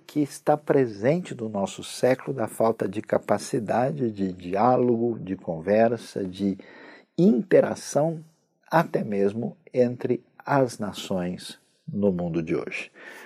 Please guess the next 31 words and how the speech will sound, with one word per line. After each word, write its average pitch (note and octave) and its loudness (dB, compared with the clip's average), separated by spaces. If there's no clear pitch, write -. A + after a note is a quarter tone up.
Por F#2+ -2
isso A2 4
é F#2+ -2
tão C#3+ 8
importante, G2 -2
tão D#3 6
valioso G2 2
a G2+ -6
gente F#2+ -8
prestar F#2+ -2
atenção - -8
a A2 4
essa G#2 0
história F2+ -4
tão A2+ 2
especial, - -8
a F2+ -6
história E2 -6
de D#2+ -10
José. D#2 -8
Quando A3+ 8
a D3 8
gente C3+ -4
lê G2 2
a - 4
história F#2 -2
de D#2 -10
José, F2 -2
é C#3 -6
muito C#3 -2
interessante. - -2